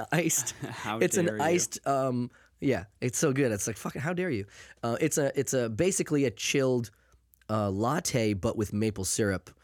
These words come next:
Speaker 1: um, but without steam milk, cold milk, whatever. Um,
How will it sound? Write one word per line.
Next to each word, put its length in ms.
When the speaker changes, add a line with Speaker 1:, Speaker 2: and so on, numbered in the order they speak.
Speaker 1:
um, 200
but 120
without 300
steam 300
milk, 180
cold 300
milk, 260
whatever. 400
Um, 420